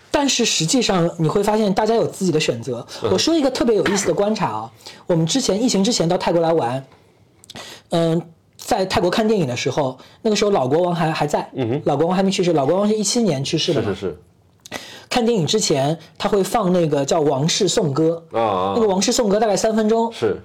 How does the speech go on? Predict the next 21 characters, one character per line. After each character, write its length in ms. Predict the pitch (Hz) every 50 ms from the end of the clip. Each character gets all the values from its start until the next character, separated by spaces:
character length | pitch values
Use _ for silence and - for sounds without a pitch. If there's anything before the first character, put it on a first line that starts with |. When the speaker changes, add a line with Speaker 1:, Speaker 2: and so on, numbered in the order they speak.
| - - -
Speaker 1:
呃， 360 | 175 175 165 165 165 165 -
我 160 | 165 156 156
现 120 | - 254
在 40 | 233
都 80 | 208 220
会 80 | 220
唱 240 | 202 - - 285 214
那 60 | 185
个 100 | 175 165
歌。 160 | 151 175 175 170
Speaker 2:
啊， 180 | - - 202 160
天 180 | - 156 151 170
哪。 60 | - - - - - - - - -
Speaker 1:
<laughs> 440 | 247 196 - 180 - - - - -
那 60 | 233
个 40 | 233
旋 240 | - - 202 170 220
律 80 | 277
我 100 | 247 220 -
记 180 | 208 - - 185
得。 100 | 151